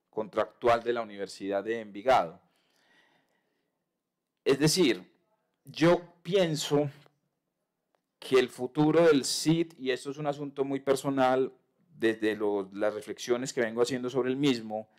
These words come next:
debería ser un asunto más de extensión de la Universidad de Envigado,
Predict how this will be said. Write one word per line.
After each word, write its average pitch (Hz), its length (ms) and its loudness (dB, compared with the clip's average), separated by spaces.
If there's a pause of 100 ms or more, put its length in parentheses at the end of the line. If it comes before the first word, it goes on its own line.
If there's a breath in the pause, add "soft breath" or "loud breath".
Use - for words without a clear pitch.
(460)
debería 120 720 2
ser 151 240 2
un 147 100 -8
asunto 147 400 -4
más 139 180 2
de 135 80 6
extensión 135 880 0
de 123 80 2
la 113 80 0
Universidad 104 540 -4
de 117 60 -6
Envigado, 113 600 -4